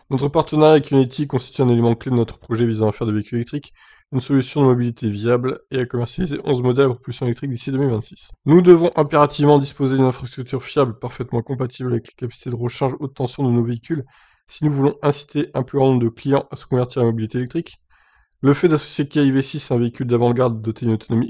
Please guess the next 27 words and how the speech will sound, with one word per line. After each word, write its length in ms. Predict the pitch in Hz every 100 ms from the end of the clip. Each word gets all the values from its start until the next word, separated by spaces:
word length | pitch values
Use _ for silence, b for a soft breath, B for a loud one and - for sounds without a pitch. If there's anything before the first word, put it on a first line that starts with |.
| 127
d'exception 520 | 127 127 - - 175 - b b
au 120 | - 135
vaste 340 | 135 - - -
réseau 300 | 120 120 120
Unity 420 | 117 123 123 - b b b
permet 220 | - 131 139
d'offrir 320 | 127 - 139
une, 160 | 123 - _
aux 60 | -
constructeurs, 720 | 123 135 135 123 147 147 151 b b b b b b b
aux 80 | 135
conducteurs, 500 | - 202 151 131 175
pardon, 240 | 139 127
de 100 | 143 110
véhicules 300 | 120 117 127
électriques 380 | 120 170 170 -
une 80 | 135
expérience 340 | 120 143 151
totalement 340 | 139 127 123
inédite 460 | 147 139 135 131 - -
et 60 | 131
de 80 |
leur 180 | 117 104 104
garantir 480 | 127 113 104 -
une 120 | 123 107
parfaite 360 | - - 127
fluidité 500 | - 123 104 - 127